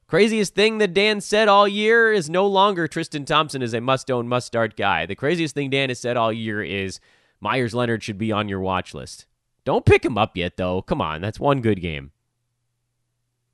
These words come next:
He just has a fantasy-friendly nine cat game. Don't pick him up yet. Please don't pick him up yet.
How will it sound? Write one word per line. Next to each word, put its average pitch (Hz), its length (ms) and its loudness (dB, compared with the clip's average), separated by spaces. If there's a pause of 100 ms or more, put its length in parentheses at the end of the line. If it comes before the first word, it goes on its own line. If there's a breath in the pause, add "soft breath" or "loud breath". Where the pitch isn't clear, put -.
(140)
He 175 80 -8
just 247 220 0
has 233 160 6
a 165 60 -4
fantasy-friendly 131 640 -2
nine 98 260 0
cat 73 260 -8
game. 69 220 -14 (140)
Don't 196 420 4
pick - 240 -6
him 87 140 -6
up 73 200 -10
yet. - 220 -14 (160)
Please 165 320 2
don't - 220 -10
pick 73 180 -14
him 67 120 -18
up - 180 -18
yet. - 160 -16